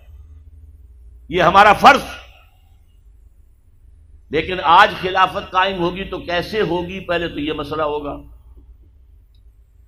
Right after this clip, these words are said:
اور کیسی ہوگی؟ کیا بعین ہی وہی خلافت ہوگی جو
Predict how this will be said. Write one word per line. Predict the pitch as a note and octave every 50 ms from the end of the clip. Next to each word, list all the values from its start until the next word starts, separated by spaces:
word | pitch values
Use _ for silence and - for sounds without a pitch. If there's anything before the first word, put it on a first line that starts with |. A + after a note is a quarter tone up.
| _ _ - _ _ _ _ _
اور | - G3 G#3+
کیسی | - - - G#3 A3+ A#3 G#3+ - - B3 E4 F4 D#4
ہوگی؟ | C4 A#3+ A#3+ A#3+ A#3+ A#3+ B3 B3 - - - - - _ _ _ _ _ _ _ _ _ _ _ _ _ _ _ _ _ _ _ _ _ _ _ _ _ _ - _ _ _ _ _ - - - _ _ _ _ _
کیا | - B3 B3
بعین | B3 A3+ A3 A3 B3+ C4+ C#4
ہی | C#4 B3 C#4+ D#4
وہی | C#4 C4+ B3+ A3 - F#3+
خلافت | - C4+ C#4+ D4+ D4+ C#4+ C#4 C#4 C4+ B3+
ہوگی | B3+ C4+ C4+ D4+ C#4+
جو | C4+ C4+